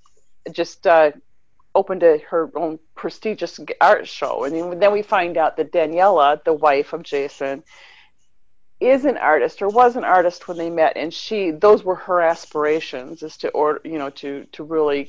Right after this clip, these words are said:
rise to the top and have her own gallery and show, <clears throat> excuse me, shows and stuff.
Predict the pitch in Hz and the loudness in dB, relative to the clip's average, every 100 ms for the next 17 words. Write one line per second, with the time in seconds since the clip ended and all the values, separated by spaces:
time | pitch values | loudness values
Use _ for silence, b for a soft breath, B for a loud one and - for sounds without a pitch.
0 | 139 143 147 147 - 143 156 151 143 143 | -4 2 4 2 -2 -14 -10 -6 -4 -4
1 | 139 147 - _ _ 180 170 156 - 139 | -8 -12 -16 _ _ -4 -2 -4 -2 0
2 | 143 143 143 143 143 b b b - - | 0 0 -2 -2 -4 b b b -14 -2
3 | 165 151 - - - - 220 - 233 220 | 0 0 -4 -16 -10 -8 -8 -8 -10 -8
4 | 160 - 160 156 160 151 147 139 | -12 -2 0 0 -2 -6 -4 -4